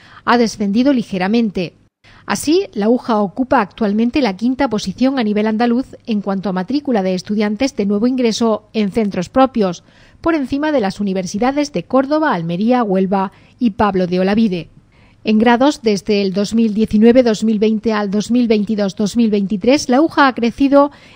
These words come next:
en trescientos noventa y tres estudiantes. En máster, el crecimiento ha sido de ciento sesenta y seis estudiantes.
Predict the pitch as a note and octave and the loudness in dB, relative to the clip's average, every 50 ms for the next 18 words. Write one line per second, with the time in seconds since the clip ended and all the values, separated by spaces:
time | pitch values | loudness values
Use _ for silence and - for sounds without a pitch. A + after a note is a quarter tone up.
0 | - - - G#3+ G#3+ A3 G#3+ - - D4 D4+ D4+ C#4+ D4+ C#4+ - A#3+ A#3 A3+ A3 | -10 -4 -2 -2 0 0 -2 -2 -2 -4 -2 0 0 0 0 0 0 0 0 0
1 | G#3 F#3+ - G#3 G3+ - A3+ A3 - - G#3 F3+ - - A3+ G#3+ B3+ B3+ A3 G#3 | -2 -2 -4 -4 -4 -2 -2 -2 -2 -2 -6 -6 -4 -2 0 2 2 2 2 0
2 | F#3 - F#3+ F3+ F3+ - - _ _ _ _ - - - - - _ - G#3 A3 | -2 -4 -6 -6 -8 -12 -18 _ _ _ _ -20 -20 -20 -20 -12 _ 0 2 4
3 | A3+ A#3+ B3 - - - D#4+ F4+ F4+ - A3+ G3 - G#3+ G3 - - G#3 G#3+ A#3 | 4 4 4 2 2 0 0 0 0 -4 -6 -6 -4 -6 -6 -4 -2 0 2 2
4 | A3+ G#3 A3 G3+ G3 - - D4+ D4 E4 C4+ A#3 G#3+ - - D4 D#4+ D#4+ D#4+ - | 0 0 -2 -4 -2 -2 -2 0 0 0 0 0 -2 -2 -2 -4 -4 -4 -4 -4
5 | E4 D#4 D4 - C4+ - C4 B3+ B3 A#3+ A#3+ G3+ - - B3+ B3 A#3 - - A#3+ | -4 -2 -2 -2 -4 -2 -2 -2 0 0 -2 0 2 2 2 2 2 2 0 -2
6 | - - C4 A#3+ A#3+ G#3+ F#3 F3 E3+ F3+ D#3 D3+ - - | 0 0 0 2 2 0 0 -2 -6 -8 -10 -10 -12 -16